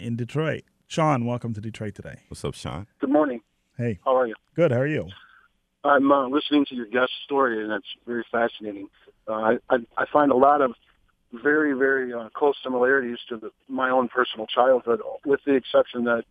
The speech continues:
Speaker 3: I was born, uh, a, a very, uh, poor white kid in Brightmoor, which is
Speaker 2: Mm-hmm.
Speaker 3: almost like a trailer park of
Speaker 2: Okay.
Speaker 3: Detroit. <laughs>
Speaker 2: Okay.
Speaker 3: And, uh, when I was a child, uh, I moved way up north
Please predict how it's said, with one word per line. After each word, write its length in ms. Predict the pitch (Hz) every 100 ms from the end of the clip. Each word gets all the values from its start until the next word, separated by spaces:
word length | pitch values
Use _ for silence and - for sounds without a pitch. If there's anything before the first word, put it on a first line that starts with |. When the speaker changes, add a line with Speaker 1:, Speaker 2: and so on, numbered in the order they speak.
| -
Speaker 3:
I 120 | 135
was 160 | 131 -
born, 320 | 123 123 117 - _ _ _
uh, 280 | 120 113 113 - _ -
a, 60 | 117 113 _
a 60 | - - _ _ _ -
very, 300 | 135 139 127
uh, 140 | 120 -
poor 180 | 151 139
white 220 | 135 165 -
kid 180 | 123
in 120 | 120 113
Brightmoor, 540 | 147 165 131 117 120 -
which 220 | - 110 123
is 80 |
Speaker 2:
Mm-hmm. 80 | 127
Speaker 3:
almost 300 | 135 131 -
like 120 | 117 113
a 40 |
trailer 360 | - 135 117 120
park 240 | 127 117 -
of 100 | 113
Speaker 2:
Okay. 200 | 113 87
Speaker 3:
Detroit. 340 | 107 113 113 - - 135
<laughs> 240 | 123 -
Speaker 2:
Okay. 400 | 123 110 113 110
Speaker 3:
And, 240 | 131 123 131
uh, 300 | 127 120 117 _
when 180 | 135 139
I 120 | 139
was 180 | 135 127
a 60 | 123
child, 480 | - 151 147 123 120
uh, 140 | 113 - _ _ _ _
I 80 | 127
moved 300 | 131 147 127
way 320 | 113 131 147
up 160 | 151 143
north 300 | 143 147 147